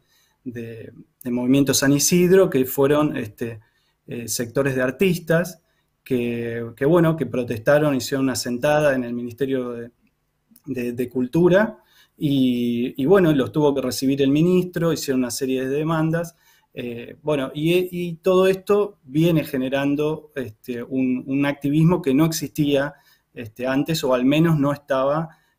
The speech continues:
eh, no, no había salido a la luz como, como está saliendo ahora. Entonces, bueno, eh, todos esos elementos, también creo yo que, eh, la salida de, de Raúl Castro del gobierno, eh, efectivo,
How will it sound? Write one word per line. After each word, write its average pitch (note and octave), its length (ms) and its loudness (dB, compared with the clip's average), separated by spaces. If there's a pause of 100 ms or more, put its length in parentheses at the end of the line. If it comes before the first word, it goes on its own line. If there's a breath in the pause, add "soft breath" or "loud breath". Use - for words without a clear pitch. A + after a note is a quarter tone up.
eh, B2 380 -10
no, C3 180 -4
no C3+ 160 -2
había D3 200 0
salido C#3+ 420 0
a C3+ 40 2
la B2 120 -4
luz C#3 320 -4
como, A#2 720 -8
como A#2+ 200 -6
está A#2+ 180 -4
saliendo B2+ 400 -2
ahora. A2+ 300 -8 (400 soft breath)
Entonces, E3+ 320 0
bueno, D#3+ 420 2 (260)
eh, D#3+ 220 -4
todos G#3+ 280 4
esos G3 260 -2
elementos, G3+ 760 0
también E3 360 0
creo E3+ 180 0
yo F#3 260 0
que, D#3+ 360 -4 (420 loud breath)
eh, B2+ 140 -6
la B2+ 140 0
salida D3+ 560 2
de, B2 220 -2
de B2 220 -8
Raúl C3 880 -4
Castro D3+ 720 -2 (520)
del B2+ 280 0
gobierno, C3 840 0
eh, C3 400 -12
efectivo, D#3 840 0